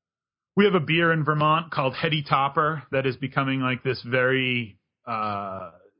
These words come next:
exclusive craft beer that you can only get in Vermont, only in one part of Vermont. We actually have liquor stores around here have signs in the window, "We do not sell Heady Topper." So it's not kind of the same thing, but Pappy Van, Van Winkle is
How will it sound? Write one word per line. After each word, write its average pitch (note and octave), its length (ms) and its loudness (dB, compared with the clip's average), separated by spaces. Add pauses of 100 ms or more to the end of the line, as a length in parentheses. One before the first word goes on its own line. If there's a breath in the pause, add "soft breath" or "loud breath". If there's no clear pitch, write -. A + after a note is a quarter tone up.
(320)
exclusive D3 720 2
craft C3 460 -2
beer B2+ 300 0
that A#2+ 120 -4
you B2 100 -8
can C#3 140 -4
only B2+ 260 2
get B2 200 -2
in B2 80 -4
Vermont, A#2+ 460 0
only C3+ 240 2
in B2 140 2
one B2 260 0
part B2+ 420 0
of B2+ 80 -2
Vermont. C3+ 440 0 (240 soft breath)
We C3+ 80 2
actually C#3+ 260 0
have C#3 260 -2
liquor D#3 320 0
stores B2+ 580 0
around B2+ 320 0
here B2 220 0
have A#2 180 -2
signs C3 420 0
in A#2+ 100 0
the A#2+ 60 0
window, A2+ 440 -2 (160)
"We B2 200 0
do B2 180 0
not A#2+ 300 0
sell A2+ 280 0
Heady G#2+ 220 -4
Topper." F#2 480 -2
So A2 400 0 (180 loud breath)
it's C#3+ 180 0
not F#3 280 2
kind A#3 300 -2
of B3+ 80 -2
the A#3 60 -8
same A#3 280 -2
thing, G#3+ 240 -4
but F3 160 -2
Pappy E3 260 -2
Van, C#3+ 360 0
Van C3+ 200 0
Winkle B2+ 320 0
is A2 140 -6